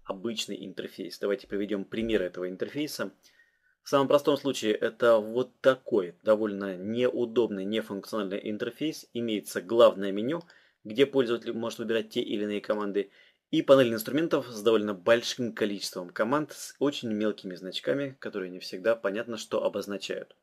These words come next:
Если приложить определенные усилия, то можно из обычного интерфейса добиться того, что он будет выглядеть более приятно.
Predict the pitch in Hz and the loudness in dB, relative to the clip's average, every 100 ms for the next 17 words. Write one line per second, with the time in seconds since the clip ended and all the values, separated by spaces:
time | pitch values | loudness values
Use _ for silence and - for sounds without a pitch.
0 | - 135 185 156 123 127 123 123 104 110 | -4 0 2 2 6 6 6 0 0 2
1 | 110 98 98 131 127 196 147 113 131 151 | 2 2 -2 -4 -4 2 4 4 2 -2
2 | 165 139 - 143 - 135 139 175 - 135 | 0 -2 -2 -4 -2 -2 0 -2 -2 -4
3 | - 107 117 110 165 170 - 160 117 113 | -4 -6 -8 -8 -8 -8 -6 -6 -2 -2
4 | 110 156 - - 110 151 - 127 120 117 | -2 -8 -6 -2 -2 -2 -4 -8 -4 -6
5 | 113 117 113 110 95 107 98 98 107 101 | -4 -4 -4 -8 -6 -4 -2 -2 -2 -2
6 | 90 80 - | -2 -6 -20